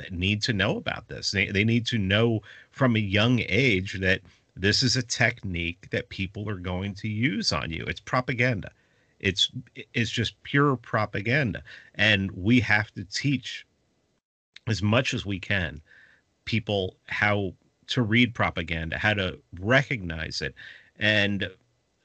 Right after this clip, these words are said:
I mean, really, the, when it comes to, like, the fear of loss and that whole thing, um, in sales, they call it the takeaway, where you're like, um, where they'll be like, "Oh, you, you want this house and everything." It's like, "Oh,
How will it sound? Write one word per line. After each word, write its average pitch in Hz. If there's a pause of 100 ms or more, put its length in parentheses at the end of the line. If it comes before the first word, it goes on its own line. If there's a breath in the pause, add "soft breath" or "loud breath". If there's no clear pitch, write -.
(220)
I 95
mean, 107
really, 120
the, 98
when 107
it 92
comes 135
to, 104
like, 85
the 92
fear 107
of 85
loss 87
and 85
that 87
whole 92
thing, 90
um, 80 (960 loud breath)
in 98
sales, 107
they 92
call 98
it -
the -
takeaway, 107
where 87
you're 85
like, 85
um, 82 (100)
where 95
they'll 87
be 92
like, 85
"Oh, 107 (220)
you, 90
you 90
want 98
this 92
house 98
and 92
everything." 92
It's 87
like, 101
"Oh, 127